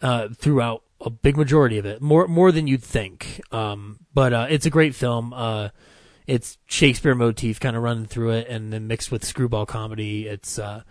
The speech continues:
it's, it's obviously Jack Benny's best film he ever did, um, in terms of being an actor. Um, and I think Carole Lombard, if, had she not died, uh, and th-, th-,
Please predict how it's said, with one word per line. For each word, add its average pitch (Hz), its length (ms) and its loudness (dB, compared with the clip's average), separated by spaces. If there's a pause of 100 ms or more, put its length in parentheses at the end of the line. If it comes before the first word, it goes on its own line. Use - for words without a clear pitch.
(500)
it's, - 300 -6 (280)
it's 120 360 -8
obviously 117 360 2
Jack 113 280 0
Benny's 113 280 0
best 110 300 -4
film 113 260 -4
he 110 80 -4
ever 110 160 -4
did, 110 420 -4
um, 104 400 -6
in 143 120 -6
terms 117 240 -4
of 110 80 -6
being 113 160 -4
an 104 100 -8
actor. 104 480 -8
Um, 104 360 -8
and 139 160 -4
I 170 100 4
think 247 240 -6
Carole 156 280 2
Lombard, 123 640 0 (160)
if, 135 180 -2
had 170 200 2
she 254 220 -2
not 190 400 0
died, 135 500 0 (640)
uh, 113 460 4 (200)
and 117 480 -2 (640)
th-, 131 180 -4
th-, 147 140 -8